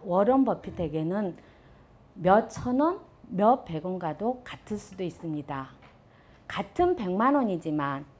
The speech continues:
인연 따라 늘어갈 수도 줄어들 수도 그렇지만 돈 자체에 증감이 있는 것은 아닙니다. 시고 공중무색 무수상행식. 겉으로 보기에는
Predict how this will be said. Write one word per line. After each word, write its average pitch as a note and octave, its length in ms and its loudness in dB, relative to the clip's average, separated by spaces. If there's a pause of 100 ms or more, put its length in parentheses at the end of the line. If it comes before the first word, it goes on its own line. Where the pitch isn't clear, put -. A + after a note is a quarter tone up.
(180)
인연 A3+ 400 0
따라 A3 440 2 (280)
늘어갈 B3 540 6
수도 D3 440 -6 (320)
줄어들 A3 480 4
수도 A3+ 520 0 (460)
그렇지만 A#3+ 760 4 (200)
돈 E4+ 300 6
자체에 C4 720 2
증감이 D#4+ 580 2
있는 E3+ 280 0
것은 B3+ 460 -4
아닙니다. D3 640 -4 (680)
시고 F4 440 6
공중무색 A3+ 920 0
무수상행식. D3+ 960 -4 (1040)
겉으로 D#4+ 480 2
보기에는 F#3+ 880 -2